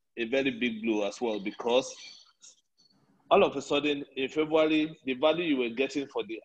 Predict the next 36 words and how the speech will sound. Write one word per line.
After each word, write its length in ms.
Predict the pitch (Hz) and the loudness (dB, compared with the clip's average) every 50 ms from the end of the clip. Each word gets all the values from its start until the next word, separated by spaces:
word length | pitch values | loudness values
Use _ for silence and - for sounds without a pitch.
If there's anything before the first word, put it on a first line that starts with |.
| - 131 | 0 0
out-of-home 520 | 139 135 - 117 110 _ - 127 123 123 - - _ _ _ _ _ - | 0 0 0 -6 -8 _ -4 -4 -4 -4 -6 -12 _ _ _ _ _ -2
board 180 | 123 117 113 101 | 0 0 0 -2
you 140 | 107 107 98 - | -6 -10 -8 -6
put 160 | - 131 - | -6 -4 -2
on 100 | 127 110 104 - | -2 -2 0 2
Third 140 | 127 120 113 - | 0 0 2 0
Mainland 400 | 120 113 110 110 107 107 101 104 - _ _ _ _ _ _ _ _ _ - | -2 -2 0 0 0 0 -2 -4 -8 _ _ _ _ _ _ _ _ _ 0
is 200 | 123 120 107 104 | 0 0 2 4
zero 460 | 117 139 147 139 127 107 98 107 - - _ _ _ - | 6 6 8 8 8 6 4 0 -4 -12 _ _ _ -10
in 180 | 117 117 113 120 | -8 -6 0 4
March 240 | 127 127 131 127 - - | 6 6 6 4 2 -2
and 140 | 110 117 120 | -2 0 -2
April 260 | 120 117 - 113 104 | -2 0 0 0 0
because 320 | 98 104 104 110 113 110 | 0 -2 -2 -2 -2 2
nobody 340 | 127 135 135 123 123 120 123 | 4 4 4 6 4 4 2
could 220 | 113 - 107 98 98 | 0 -2 -4 -2 2
go 180 | 117 113 107 101 | 4 4 4 4
out. 100 | 98 - - | 2 0 -4
I 100 | 101 107 | -4 -2
mean, 200 | 113 120 113 110 | -2 -2 -4 -4
it's 160 | 110 104 - | -4 -2 2
when 180 | 135 151 175 165 | 4 6 6 6
you 180 | 131 120 113 | 4 4 4
go 160 | 120 139 127 | 6 6 6
out 100 | 120 120 | 6 6
that 140 | 107 107 104 | 4 2 2
you 100 | 101 101 | 0 -2
can 160 | - 117 104 | -2 -4 -4
see 160 | 104 - 135 123 | -4 -2 -4 -2
the 160 | 104 107 107 - 113 | -2 -2 -2 0 0
out-of-home, 560 | 113 110 113 104 - - 113 110 107 107 107 _ _ - - 107 | -2 -2 -4 -6 -4 -2 -2 -2 -2 -4 -10 _ _ -6 -2 0
uh, 160 | 113 101 98 104 | 0 2 2 2
message 400 | 107 117 110 - 113 107 95 92 - | 2 2 2 2 0 -4 -4 -4 -2
that 140 | 104 98 98 - - | -2 -2 -2 -4 -8
is 160 | 98 95 - - | -14 -10 -2 2
there. 200 | 123 120 104 | 4 4 4